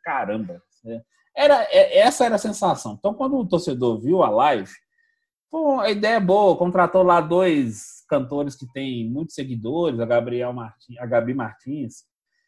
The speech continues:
que tem mais de oito milhões de seguidores, o Felipe Rocha também tem, não sei, um, milhares de seguidores também, foi pra gerar esse engajamento, funcionou,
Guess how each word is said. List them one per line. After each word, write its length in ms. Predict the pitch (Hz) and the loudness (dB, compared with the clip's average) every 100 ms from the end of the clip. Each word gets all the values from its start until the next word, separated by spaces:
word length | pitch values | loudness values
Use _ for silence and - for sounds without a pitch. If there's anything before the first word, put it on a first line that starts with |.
| _ _ | _ _
que 180 | 120 117 | -8 -6
tem 120 | 123 | -2
mais 200 | 131 147 | 0 0
de 60 | |
oito 140 | 160 - | 0 -4
milhões 200 | 131 131 | -8 -8
de 60 | |
seguidores, 580 | 131 113 98 143 165 147 | -6 -8 -6 -2 0 0
o 100 | 120 | -4
Felipe 260 | 135 139 120 | -10 -10 -8
Rocha 360 | 107 127 123 - | 0 0 0 -8
também 400 | 107 123 135 120 | -10 -10 -10 -10
tem, 300 | 123 117 117 _ _ | -10 -10 -12 _ _
não 80 | - | -20
sei, 360 | 120 143 143 120 | -10 -6 -4 -6
um, 200 | 110 107 - | -8 -12 -10
milhares 520 | 131 123 120 151 143 | -4 2 4 4 2
de 60 | |
seguidores 540 | - 120 117 113 117 113 | -6 -8 -4 -4 -4 -8
também, 380 | 95 110 151 143 | -14 -12 -10 -6
foi 160 | 160 | -6
pra 160 | 165 156 | -6 -6
gerar 240 | 143 131 | -4 -2
esse 160 | 139 139 | -2 -4
engajamento, 560 | 123 120 120 127 170 | -4 -4 -4 -6 -10
funcionou, 800 | - 302 330 381 330 196 131 - | -4 -4 -2 0 2 2 2 -2